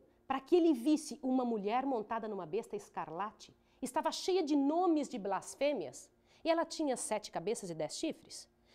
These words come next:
E aqui diz que as sete cabeças são sete montes nos quais a mulher está assentada.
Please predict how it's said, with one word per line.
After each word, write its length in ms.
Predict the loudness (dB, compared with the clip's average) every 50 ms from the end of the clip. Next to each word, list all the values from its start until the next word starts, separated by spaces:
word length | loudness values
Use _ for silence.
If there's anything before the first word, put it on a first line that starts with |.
| _ _
E 80 | 4 4
aqui 200 | 4 4 0 -2
diz 220 | -2 -4 -4 -4
que 100 | -4 -4
as 100 | -6 -6
sete 360 | -6 -6 -6 -6 -6 -6 -8
cabeças 540 | -8 -8 -8 -4 -4 -4 -4 -4 -6 -12 -12
são 180 | -10 -10 -10 -10
sete 380 | -8 -6 -6 -6 -4 -4 -6
montes 500 | -6 -4 -4 -4 -6 -10 -16 -20 -20 -20 _ _ _ _ _ -4
nos 200 | -4 -4 -4 -2
quais 260 | -2 -2 -2 -2 -4
a 60 | -6
mulher 320 | -6 -6 -6 -6 -6 -8
está 200 | -8 -8 -6 -6
assentada. 640 | -6 -6 -8 -10 -10 -8 -6 -2 -2 -2 -2 -4 -8